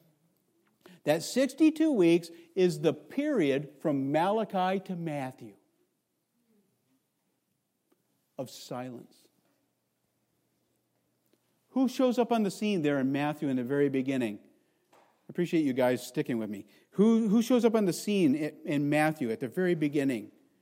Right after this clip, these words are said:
And he has a message. What's that guy's name? "Repent, for the kingdom of heaven is at hand."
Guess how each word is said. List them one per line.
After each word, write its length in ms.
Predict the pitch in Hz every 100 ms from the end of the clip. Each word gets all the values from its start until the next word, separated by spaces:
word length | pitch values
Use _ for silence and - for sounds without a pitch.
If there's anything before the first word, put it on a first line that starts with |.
| _ _ _
And 80 | 135
he 100 | 135
has 180 | 151 143
a 80 | 120
message. 720 | 127 151 147 - 101 - - _ _ _ _ _ _ _ _ _ _ _
What's 80 | -
that 100 | 156
guy's 320 | 151 143 131
name? 360 | 139 123 101 - _ _
"Repent, 840 | 147 156 151 - 226 151 117 185 - _ _ _ _ _ _ _
for 160 | 156 151
the 300 | 139 123 117 - - _ _ _ _ _ _ _ _
kingdom 460 | - 208 214 190
of 100 | 156
heaven 500 | 143 190 151 127 135 143 _ _ _ _ _ _ _ _ _ _ -
is 160 | 131
at 140 | 135 123
hand." 560 | 110 143 147 127 95